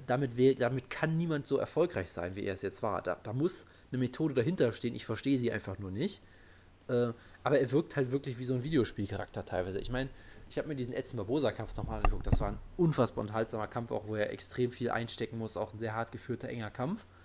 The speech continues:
Und es gab zum Beispiel diese, dieses, diese Szene, wo Edson Barboza seinen patentierten Wheel-Kick zeigt und, äh, ähm, äh, Ferguson duckt sich einfach drunter hinweg und es sah halt wirklich aus wie diese Szene aus so einem, so einem Street Fighter-Spiel, wo jemand diese Duckentaste drückt und der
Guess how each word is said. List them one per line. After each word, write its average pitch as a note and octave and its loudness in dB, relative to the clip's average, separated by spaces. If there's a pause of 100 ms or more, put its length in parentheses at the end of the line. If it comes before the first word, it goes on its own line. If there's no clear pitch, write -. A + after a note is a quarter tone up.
(540)
Und C#3 0
es C3+ 0
gab D3+ 4
zum - 2
Beispiel D3+ -2
diese, C3 -4
dieses, C3 -6
diese C#3 -4
Szene, D3 -2
wo C3 -2
Edson - -4
Barboza C3+ 4
seinen B2 0
patentierten C3+ -4
Wheel-Kick G3+ -2
zeigt A#2 0
und, B2+ -6
äh, B2+ -2 (240)
ähm, A2+ -2 (520)
äh, A2+ 2
Ferguson C#3 0
duckt G#3 2
sich D#3 -6
einfach C#3 -2
drunter C#3 -2
hinweg A#2+ 0
und B2+ -2
es C#3 -4
sah C#3 2
halt C3+ 0
wirklich - -6
aus E3 4
wie E3 -4
diese C#3 0
Szene D3 -4
aus C3+ -4
so D3 -2
einem, C3+ -6
so B2 -4
einem B2 -4
Street - -2
Fighter-Spiel, G2+ -2
wo B2 2
jemand B2+ -2
diese B2+ 0
Duckentaste A2+ -2
drückt C#3 -2
und B2 0
der B2 2